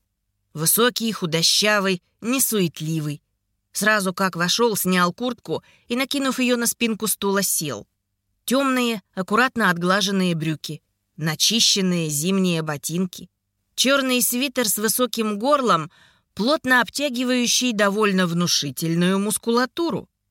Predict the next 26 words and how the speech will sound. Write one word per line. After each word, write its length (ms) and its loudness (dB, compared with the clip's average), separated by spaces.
«Вот 300 2
не 160 -2
думал 380 0
никогда, 540 0
что 180 -2
вернусь 420 2
к 60 -6
событиям 640 0
тех 240 -4
лет», 340 -6
проговорил 520 2
Иван 240 2
Николаевич 720 0
сразу, 380 0
не 120 2
дожидаясь 600 0
вопросов 500 -2
от 140 -4
Фокина. 500 -4
«Полагал, 440 2
что 240 0
выйду 320 0
на 140 2
пенсию 540 -2
и 100 2
забуду. 680 -2